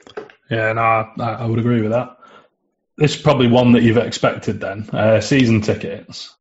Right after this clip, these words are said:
In one of the first statements that was released by the club, there was a sentence about rewarding loyal fans. Um, do you see anything that's been announced thus far as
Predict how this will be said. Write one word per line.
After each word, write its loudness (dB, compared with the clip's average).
In 4
one 4
of 2
the 0
first 2
statements -2
that -2
was 0
released 2
by 0
the -2
club, 0
there -2
was -8
a -10
sentence 0
about -2
rewarding 0
loyal -2
fans. -8
Um, -6
do 0
you 4
see 0
anything 0
that's -4
been 0
announced 0
thus 0
far 0
as -6